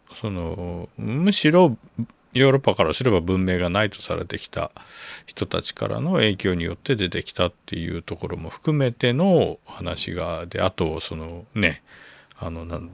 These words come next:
あの、部族の酋長なんだかわかんないですけど、あの、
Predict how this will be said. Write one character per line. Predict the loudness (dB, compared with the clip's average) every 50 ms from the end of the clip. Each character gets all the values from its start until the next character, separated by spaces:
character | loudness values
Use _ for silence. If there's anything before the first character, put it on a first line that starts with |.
| -6 -4
あ | -2
の、 | -2 -2 -4 -6 -8 -12 _ -18 _
部 | 2 4 6
族 | 6 6 4 4 2
の | 4 4
酋 | 6 8 8 8
長 | 8 4 2 2 2 -2 -4 -4 -6 -6
な | -4 -4 -4 -4
ん | -2
だ | -2 -2 -2
か | -2 0
わ | 0 0 2
か | 2 2
ん | 2
な | 2 0
い | -2 -2
で | -2 -4
す | -2 -2
け | -2 -2
ど、 | -2 -6 -6 -8 -6 -4
あ | -2 -2
の、 | -2 -4 -8 -10 -12 -12 -14 -16